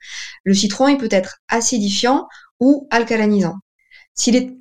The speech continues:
acidifiant, à terme, euh, et couplé à d'autres facteurs, euh, d'acidification, euh, du, de l'organisme, il peut devenir déminéralisant. Euh, c'est notamment le cas chez,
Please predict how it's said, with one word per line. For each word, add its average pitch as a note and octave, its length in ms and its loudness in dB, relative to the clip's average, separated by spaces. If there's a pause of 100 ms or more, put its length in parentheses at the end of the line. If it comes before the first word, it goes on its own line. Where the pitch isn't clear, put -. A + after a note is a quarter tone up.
acidifiant, A#3 920 0
à G3+ 100 0
terme, C#4 440 2 (200)
euh, F3 340 -4
et G3 300 2 (220)
couplé A3 560 0
à - 120 -4
d'autres F3 300 -4
facteurs, A3 760 -2
euh, F3 120 -6
d'acidification, F3 1080 -4
euh, E3 220 -6
du, E3 380 -6
de E3+ 160 -4
l'organisme, F3 640 0
il G3 100 -2
peut F#3+ 120 -4
devenir G3 340 0 (400)
déminéralisant. G3+ 840 2 (520)
Euh, E3 320 -2
c'est - 240 0
notamment A#3 440 2
le G3+ 140 2
cas C#4 340 0
chez, A#3 500 0